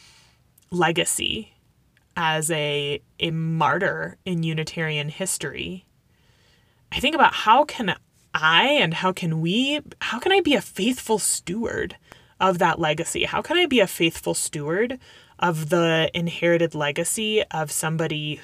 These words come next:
who went to prison rather than stop trying to find new ways to engage his Unitarian faith? And so I just, I just wonder, how can we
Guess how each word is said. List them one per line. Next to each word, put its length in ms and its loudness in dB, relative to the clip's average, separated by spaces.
who 180 -2
went 440 -2
to 160 0
prison 840 -4
rather 320 6
than 200 0
stop 880 -2
trying 300 2
to 80 -4
find 320 0
new 240 2
ways 720 0
to 160 -2
engage 760 -4
his 300 -4
Unitarian 600 -6
faith? 480 -10
And 160 -8
so 120 2
I 100 8
just, 380 0
I 140 -2
just 240 0
wonder, 680 -4
how 380 2
can 420 -4
we 600 -6